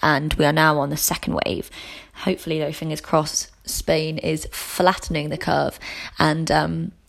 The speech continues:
coming out of the second wave, but you can never, you can never tell. Key workers as well. That's something that's become very important. A key worker, beforehand, we, we didn't really, obviously, we,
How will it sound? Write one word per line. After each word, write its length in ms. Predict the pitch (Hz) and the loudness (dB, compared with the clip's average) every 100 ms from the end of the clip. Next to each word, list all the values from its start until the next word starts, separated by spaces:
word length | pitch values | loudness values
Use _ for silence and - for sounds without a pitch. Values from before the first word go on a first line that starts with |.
| - | -4
coming 240 | 165 160 | 0 0
out 160 | 156 - | 0 2
of 40 | |
the 80 | - | 4
second 300 | - 156 - | 4 2 0
wave, 220 | 90 90 | 2 0
but 100 | - | -2
you 80 | - | -4
can 160 | - | -2
never, 300 | - 156 151 - | 0 2 2 0
you 120 | 185 | -4
can 140 | - | 0
never 140 | - - | 0 2
tell. 320 | - 87 165 - - - - | 2 2 0 -6 -12 -8 2
Key 200 | 220 208 | 6 8
workers 380 | 185 165 170 | 8 6 4
as 140 | 156 - | 2 4
well. 220 | 156 151 | 4 4
That's 180 | - 156 | 2 4
something 160 | 180 170 | 2 2
that's 140 | - | 2
become 260 | 156 165 156 | 2 2 4
very 160 | 151 | 4
important. 500 | 156 - - - - - - | 6 4 4 -2 -4 -8 -4
A 40 | - | 0
key 180 | - 214 | 4 6
worker, 520 | 185 170 165 165 160 - - - - - _ | 6 4 2 0 0 -4 -14 -14 -16 -20 _
beforehand, 460 | - 202 190 180 175 | 0 4 4 2 0
we, 80 | |
we 520 | - - _ - - - | -4 -8 _ -20 -12 6
didn't 200 | 202 196 | 6 6
really, 440 | 190 180 175 - - - - _ - - _ _ - _ | 0 0 -2 -8 -20 -20 -20 _ -18 -18 _ _ -20 _
obviously, 460 | - - - - 190 | -4 0 2 4 4
we, 560 | 185 - 95 90 - | 4 2 -2 -2 -6